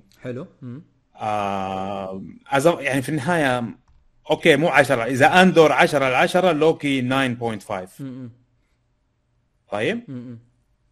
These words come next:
Speaker 2: آه، وبرضو المس-، المسلسلين مختلفين تمامًا. آه، the,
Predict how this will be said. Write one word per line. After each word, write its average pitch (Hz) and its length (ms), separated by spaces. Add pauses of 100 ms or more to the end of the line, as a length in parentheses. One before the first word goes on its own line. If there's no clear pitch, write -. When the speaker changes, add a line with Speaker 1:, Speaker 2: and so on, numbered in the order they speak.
(120)
Speaker 2:
آه، 120 100
وبرضو 135 560
المس-، 117 180
المسلسلين 120 580
مختلفين 107 520
تمامًا. 92 320 (720)
آه، 113 960 (1200)
the, 151 120